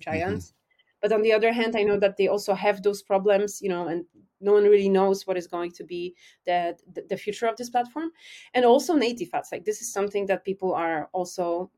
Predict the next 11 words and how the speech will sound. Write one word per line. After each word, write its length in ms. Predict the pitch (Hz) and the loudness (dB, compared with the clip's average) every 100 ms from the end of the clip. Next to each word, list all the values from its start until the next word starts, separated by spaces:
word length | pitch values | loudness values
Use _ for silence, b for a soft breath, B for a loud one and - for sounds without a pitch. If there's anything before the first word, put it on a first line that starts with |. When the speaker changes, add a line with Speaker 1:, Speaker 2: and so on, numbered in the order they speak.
| _ | _
Speaker 2:
you 100 | - | -6
know, 220 | 165 151 - | -4 -4 -8
uh, 300 | 156 151 151 156 _ - | -8 -8 -8 -12 _ -8
talking 340 | 202 233 233 | -6 -2 -2
about 320 | 214 214 208 | 0 0 0
a 40 | 202 | 0
lot. 480 | 202 202 196 196 _ b b | 2 2 2 -2 _ b b
So, 560 | - - 180 170 165 - 190 | -8 -2 0 0 -4 -6 -10
so, 360 | - 185 180 - | -4 -4 -4 -10
so 400 | - 185 - 175 | -16 -10 -6 -4
yeah, 180 | 143 | -4